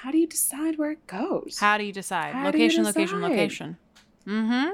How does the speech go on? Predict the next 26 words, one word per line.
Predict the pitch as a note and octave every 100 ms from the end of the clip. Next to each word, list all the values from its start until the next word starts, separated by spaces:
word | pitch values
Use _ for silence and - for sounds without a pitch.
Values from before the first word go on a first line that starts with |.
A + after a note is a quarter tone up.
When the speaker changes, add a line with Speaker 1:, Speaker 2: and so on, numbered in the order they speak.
| G#4 _ _
Speaker 1:
The | -
president, | F#3 G#3+ A3+ B3+ D#4+ D#4+
with | A3+ F3+
advice | E3+ D3+ D#3 E3+
from | E3 D#3+
the | D3 -
archivist | F#3 E4 F3+ D#3 E3 F#4 - -
of | F3+
the | E3
United | D#3+ D3+ C3 B2 -
States, | - C3+ - - -
makes | F3 G3 G#3
the | - G3+
decision | F#3 F3 F3+ A#3 B3+ C4
about | F#3 F3+ F#3+ G3
the |
location | F#3 E3+ - A3 - D#4+ E4 F#4
of | G3
his | F3+ -
presidential | A3 A3 B3+ B3+ C4+ C4+ C#4 C#4
library. | - D#3+ - F2 B1 - - - _ _ _ _ _ _ _ _ _ _ _
In | -
consultation | F3 F#3+ F#3 G3+ G3+ F#3+ G3+ G3 F3+
with | E3+
his | E3+ D#3+
friends, | A#3+ C4 C4 C4+